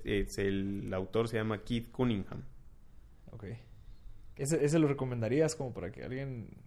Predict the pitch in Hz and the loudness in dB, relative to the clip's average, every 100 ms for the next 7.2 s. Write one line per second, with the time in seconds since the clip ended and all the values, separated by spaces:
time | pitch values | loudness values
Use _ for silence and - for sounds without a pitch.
0 | - 107 131 147 131 110 101 98 107 120 | 4 8 10 10 12 10 8 6 6 6
1 | - 101 92 87 85 - - 98 95 92 | 8 8 8 6 2 -2 0 4 4 4
2 | 92 92 92 - 95 95 104 101 98 - | 2 -2 -4 -4 -2 0 2 2 0 -4
3 | - 107 104 104 104 98 98 90 104 98 | -2 0 0 2 2 2 2 0 0 0
4 | 98 98 - 104 101 101 98 104 104 98 | 2 0 2 0 0 0 -2 2 2 2
5 | 95 98 107 113 127 117 - 110 156 - | 0 -2 0 2 0 -2 -4 -6 -4 -6
6 | - - - - - - - 104 101 98 | -10 -10 -10 -10 -16 -14 -6 2 4 4
7 | 101 92 | 4 0